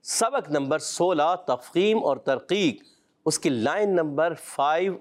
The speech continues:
اور سکس، ففتھ اور سکس لائن پڑھیں گے، یعنی پانچویں اور چھٹی لائن پڑھنی ہے۔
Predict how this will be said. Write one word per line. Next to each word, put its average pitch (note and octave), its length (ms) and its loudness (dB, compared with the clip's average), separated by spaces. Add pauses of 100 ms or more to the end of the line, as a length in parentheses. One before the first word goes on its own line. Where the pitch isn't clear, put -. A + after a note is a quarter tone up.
اور C#3+ 280 2
سکس، - 560 -4 (520)
ففتھ G#3 360 -2
اور C3+ 80 2
سکس - 340 -4
لائن F#3+ 240 0
پڑھیں F#3 240 0
گے، F3+ 120 2 (440)
یعنی C3+ 180 0
پانچویں F3+ 480 0
اور - 60 -10
چھٹی F3 260 -2
لائن F#3 200 0
پڑھنی E3 360 2
ہے۔ D#3+ 80 2